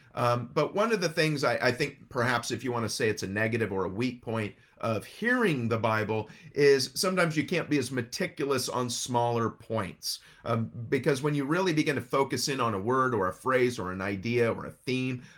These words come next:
um, the, the reader just continues on and keeps going, and you're like, "Okay, I, I just gotta move on with, they're no longer where I'm at, they're moving on, I gotta catch up and think about what they're saying." So it's possible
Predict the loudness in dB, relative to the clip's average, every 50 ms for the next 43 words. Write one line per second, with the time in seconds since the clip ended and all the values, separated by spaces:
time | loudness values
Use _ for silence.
0 | -4 0 2 2 2 2 0 -4 -8 _ _ -16 -10 -2 2 2 2 2 2 0
1 | 0 2 4 4 4 4 2 0 -2 -2 -2 -4 -4 -4 -2 0 0 0 2 0
2 | 0 0 0 0 0 0 -2 -2 -4 -6 -6 -6 -6 -6 -4 -4 -4 -4 -4 -6
3 | -6 -4 -4 -4 -4 -4 -4 -4 -4 -6 -6 -4 -4 -6 -6 -6 -8 -8 -8 -4
4 | -4 -2 -2 0 0 -2 0 0 0 0 0 0 -2 -6 -12 -20 _ _ -4 -4
5 | -2 0 2 4 4 4 4 4 2 2 2 2 2 2 2 2 2 2 2 2
6 | 2 2 4 2 2 2 2 2 2 2 2 2 0 -4 -8 -6 -4 -4 -2 0
7 | 0 0 0 0 -2 -2 -2 -2 -2 -2 -2 -4 -2 -2 -2 -2 -2 -2 -4 -4
8 | -6 -6 -4 -6 -6 -6 -6 -10 -8 -6 -8 -6 -6 -6 -6 -4 -4 -4 -4 -6
9 | -10 -16 -20 -20 -20 -20 _ _ 2 2 2 2 2 0 0 0 0 0 2 2
10 | 2 0 -2 -2 -2 0 0 0 2 2 2 2 0 -4 -10 -10 -6 -2 0 2
11 | 2 0 0 0 -2 0 0 0 0 0 0 -2 -6